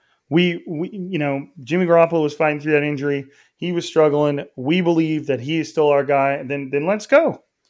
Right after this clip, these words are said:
You know, let's, let's see Jimmy Garoppolo bring himself back up from the dead. But,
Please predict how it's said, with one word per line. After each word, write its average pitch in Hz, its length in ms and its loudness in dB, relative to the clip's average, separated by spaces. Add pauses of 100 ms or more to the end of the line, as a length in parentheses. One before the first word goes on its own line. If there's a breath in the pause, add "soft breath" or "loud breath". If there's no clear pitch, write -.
(300)
You 147 120 -2
know, 165 120 2
let's, 185 340 -2
let's 160 220 0
see 180 140 -4
Jimmy 180 240 -2
Garoppolo 180 600 0
bring 147 520 -2
himself 170 360 -2
back 170 220 2
up 170 180 2
from 165 120 -8
the 156 80 -4
dead. 160 320 -2 (340 soft breath)
But, 143 300 6